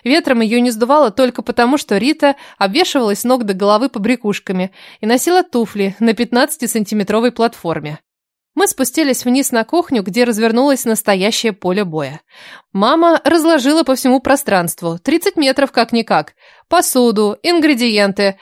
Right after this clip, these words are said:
а сама шинковала ножом зелень. На плите что-то булькало и пыхтело. Вообще-то в теории мы могли позволить себе кухарку, но мама слишком любила готовить. Она каждый день придумывала что-то новенькое, устраивала нам с папой вечера разных кухонь.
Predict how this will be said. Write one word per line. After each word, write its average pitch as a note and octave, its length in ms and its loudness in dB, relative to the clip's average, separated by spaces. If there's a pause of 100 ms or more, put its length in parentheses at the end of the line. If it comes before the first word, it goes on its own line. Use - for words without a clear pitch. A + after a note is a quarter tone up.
(240)
а A3+ 120 2
сама C#4+ 360 2
шинковала C4 560 0
ножом A#3+ 400 2
зелень. E3+ 460 -4 (260)
На A#3 140 0
плите A#3+ 320 -2
что-то A3 340 -4
булькало A#3+ 540 0
и F#3+ 80 0
пыхтело. C#4+ 580 0 (340)
Вообще-то B3+ 340 -2
в - 40 -8
теории D#4+ 340 2
мы C#4 140 2
могли C4+ 300 0
позволить B3 440 2
себе B3 220 0
кухарку, B3+ 580 -2
но A#3+ 200 4
мама F4 380 2 (280)
слишком C#4 540 0
любила A#3 320 2
готовить. F3+ 500 -4 (320)
Она B3 240 2
каждый A#3+ 320 0
день C#4+ 220 0
придумывала A3 500 0
что-то B3 320 -2
новенькое, E3+ 540 -2
устраивала A#3+ 480 2
нам A3 180 0
с - 100 -4
папой C4+ 400 2 (240)
вечера A#3+ 380 2
разных A3 380 2
кухонь. E3 460 -6